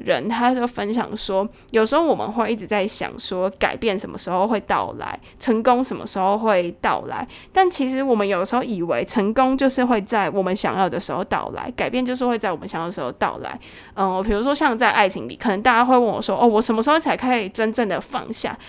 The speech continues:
但其实你想要的放下，你想要的成功，你想要的结果，改变等等的，不见得是会在你希望的那个时机点到来。但当你一直去为了这件事情努力，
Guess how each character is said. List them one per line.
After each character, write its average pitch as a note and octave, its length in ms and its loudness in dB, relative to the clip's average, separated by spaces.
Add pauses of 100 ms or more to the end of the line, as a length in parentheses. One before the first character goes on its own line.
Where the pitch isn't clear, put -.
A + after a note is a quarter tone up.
(120)
但 G#4+ 160 4
其 C4 160 -2
实 B3+ 260 -4
你 A#3+ 220 -2
想 - 200 -4
要 A#3+ 120 -2
的 F3 120 -4
放 G#3+ 300 -2
下， G#3 220 -2
你 F#3+ 100 -4
想 A3 160 -4
要 F#3+ 60 -4
的 F#3+ 80 0
成 F3+ 300 -4
功， F3 180 -4
你 F#3+ 80 -6
想 G#3+ 140 -2
要 G3+ 80 0
的 F#3 120 -2
结 F#3 300 -2
果， - 300 -6 (180)
改 D3+ 160 -4
变 A3+ 380 -4
等 G#3+ 180 0
等 B3 200 -4
的， - 120 -8 (320)
不 D#4 140 -2
见 G#4 180 4
得 B3+ 160 2
是 E4+ 200 0
会 F4 120 2
在 C4+ 240 4 (260)
你 G3 200 -4
希 D#4+ 400 2
望 C4+ 260 4
的 D3 140 -2
那 A3+ 140 0
个 G#3+ 100 -2
时 F#3 240 -6
机 A3 160 -8
点 G#3 180 -8 (100)
到 E3+ 260 0
来。 F2 220 -6 (260)
但 E4 240 4
当 F4 340 0
你 - 160 -4 (240)
一 B3+ 80 2
直 A3+ 140 -2
去 C#4 160 0
为 C4+ 200 4
了 G3+ 120 4
这 A3+ 80 -8
件 G#3+ 180 0
事 A3 160 -2
情 F#3 420 -4
努 G3+ 280 0
力， A#3+ 260 -4